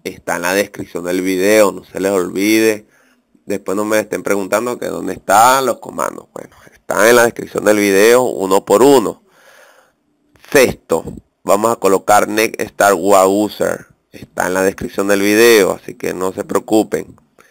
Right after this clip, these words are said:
En el séptimo, de séptimo vamos a colocar el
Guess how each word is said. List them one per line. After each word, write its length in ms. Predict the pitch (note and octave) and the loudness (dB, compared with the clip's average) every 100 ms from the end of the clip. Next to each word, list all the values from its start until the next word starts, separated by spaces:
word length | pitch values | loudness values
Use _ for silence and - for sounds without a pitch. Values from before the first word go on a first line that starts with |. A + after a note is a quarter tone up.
| _ _ _ _ _ | _ _ _ _ _
En 480 | - G2 G2 G2 G2 | 0 2 4 2 0
el 180 | F#2+ F#2 - - | -2 -4 -8 0
séptimo, 520 | A2+ - _ C3 B2+ | 0 0 _ -4 -4
de 200 | E2 G2 | -2 -2
séptimo 640 | - A#2+ - C#3 C3 B2 | 2 0 0 -2 4 6
vamos 300 | G#2+ G#2 A2 | 6 4 0
a 80 | G#2+ | 0
colocar 760 | - F2+ F2+ - B2 C3 - _ _ _ _ _ _ _ | 0 0 0 2 2 2 -2 _ _ _ _ _ _ _
el 180 | A2 | -2